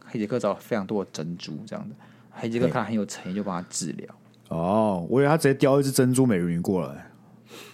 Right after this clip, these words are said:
Speaker 1: 所以说呢，那个虎鲸就在黑杰克治疗中，哎，逐渐康复，成为黑杰克的朋友这样子。
Speaker 2: 是，是，是。
Speaker 1: 对。然后这开始我记忆就有点断层，因为我先是看漫画版，然后再去看动画版。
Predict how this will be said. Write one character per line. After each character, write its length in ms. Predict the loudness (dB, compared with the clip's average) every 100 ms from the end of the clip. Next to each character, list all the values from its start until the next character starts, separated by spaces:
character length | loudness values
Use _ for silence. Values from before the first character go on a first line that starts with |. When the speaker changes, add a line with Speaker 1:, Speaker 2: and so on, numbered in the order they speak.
| -20 -20 -20 -6
Speaker 1:
所 160 | 2 2
以 40 |
说 220 | 4 4
呢， 100 | 4
那 60 | 0
个 80 | -2
虎 180 | -2
鲸 140 | -2 0
就 80 | 0
在 80 |
黑 140 | 0 0
杰 160 | 0
克 200 | 2 0 0
治 120 | 0
疗 160 | 2
中， 220 | 2 -2 0
哎， 200 | -2 -2
逐 180 | -4 -4
渐 100 | -2
康 300 | -2 -2 0
复， 240 | -2 -2
成 160 | -2 -2
为 60 |
黑 100 | -2
杰 100 | -4
克 120 | -4 -4
的 80 | -6
朋 280 | -8 -6 -4
友 160 | -4 -6
这 80 | -10
样 120 | -10 -14
子。 160 | -20 -8
Speaker 2:
是， 380 | -6 -4 -6 -6
是， 280 | -8 -8 -10
是。 200 | -10 -8
Speaker 1:
对。 160 | -10 -10 -14 -20 -20 -20 _ _ _ _ _
然 140 | 4
后 60 | 4
这 140 | 4 0
开 180 | 0
始 180 | 2 2
我 140 | 0 -2
记 240 | 0 0
忆 20 |
就 120 | 4
有 120 | 2 2
点 40 | 0
断 260 | 0 0
层， 200 | -6 -10 -14 -16 -12 0
因 120 | 2
为 60 | 2
我 80 |
先 220 | 0 -2 -2
是 60 |
看 160 | 0 0
漫 240 | 0 -2
画 200 | 0 -2
版， 240 | -2 -8 -10
然 80 | -6
后 80 | -4
再 80 | -4
去 60 |
看 180 | -4 -4
动 160 | -2 -2
画 180 | -2 -6
版。 100 | -8